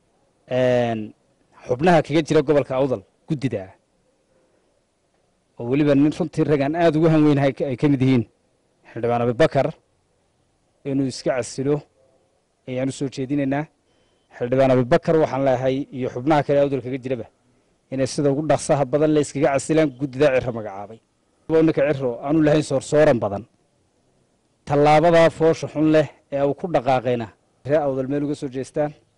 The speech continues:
Inaan la marsiinin hawshaasi si yaroo hoose oo sibiqa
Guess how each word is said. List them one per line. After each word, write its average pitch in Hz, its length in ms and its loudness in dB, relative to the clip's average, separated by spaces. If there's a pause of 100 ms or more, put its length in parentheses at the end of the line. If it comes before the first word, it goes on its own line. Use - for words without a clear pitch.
(1200)
Inaan 170 360 0
la 143 100 4
marsiinin 139 720 0
hawshaasi 143 760 -2 (420)
si - 180 -12
yaroo 156 220 4
hoose 135 420 0 (1120)
oo 156 120 0
sibiqa 147 520 2